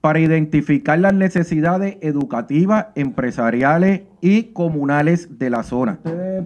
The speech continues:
pueden ver, es un área que tiene unos problemas serios de inundación.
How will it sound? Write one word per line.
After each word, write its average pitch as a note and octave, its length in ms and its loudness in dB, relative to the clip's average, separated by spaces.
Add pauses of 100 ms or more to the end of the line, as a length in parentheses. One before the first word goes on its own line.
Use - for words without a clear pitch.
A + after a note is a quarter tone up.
pueden F#3 380 -2
ver, F#3 340 -2
es D#3 120 -4
un F3+ 260 2
área D#3+ 640 2 (480)
que C3 500 -6 (420)
tiene D#3+ 320 0
unos F#3 280 0
problemas D#3+ 540 -2
serios E3+ 420 0
de C#3+ 80 0
inundación. A#2 640 -4